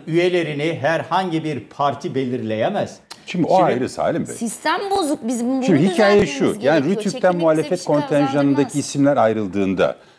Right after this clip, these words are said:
Speaker 2: H S K'dan efendim muhalefet kontenjanındaki üyeler ayrıldığında.
Speaker 1: Ya siz baştan sona hukuk
Speaker 2: Hı.
Speaker 1: dışı,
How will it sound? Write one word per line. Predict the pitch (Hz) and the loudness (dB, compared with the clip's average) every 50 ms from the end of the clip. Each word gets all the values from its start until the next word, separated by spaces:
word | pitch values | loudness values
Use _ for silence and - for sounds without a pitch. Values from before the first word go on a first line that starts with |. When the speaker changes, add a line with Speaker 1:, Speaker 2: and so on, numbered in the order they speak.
| _ _ - | _ _ -2
Speaker 2:
H | 160 180 180 | 0 0 2
S | 180 190 175 156 | 2 0 0 0
K'dan | - 160 139 127 120 131 139 139 | 2 2 2 2 2 2 0 0
efendim | 131 117 - 127 117 120 123 | -4 -2 -2 -2 0 2 2
muhalefet | 131 139 135 135 127 - - 139 - | 2 4 2 2 0 0 -4 -6 -4
kontenjanındaki | - 131 120 117 - 120 110 104 117 113 110 107 104 - 131 | -4 -6 -6 -4 -2 -4 -2 -2 -2 -2 0 -2 -2 -4 -4
üyeler | 123 113 104 104 101 110 - | -4 0 0 0 0 0 -2
ayrıldığında. | - 87 92 92 85 85 78 71 - 80 78 76 - 175 | 0 0 0 0 0 -2 -4 -4 -4 -4 -2 0 0 2
Speaker 1:
Ya | 220 202 | 0 0
siz | - - 269 294 254 - - - - - - | 0 -2 -4 -4 -4 -6 -8 -16 -14 -2 0
baştan | - 214 214 - - 285 294 | 0 0 0 -2 -4 -2 -2
sona | 214 - - 147 139 151 190 220 | -2 -4 -4 -2 0 0 0 -2
hukuk | 202 - 202 214 - - 285 - - | -2 -4 -6 -4 -2 -2 -4 -4 -4
Speaker 2:
Hı. | - | -2
Speaker 1:
dışı, | 202 - - - 120 101 104 | -2 -2 -2 -2 -4 -4 -4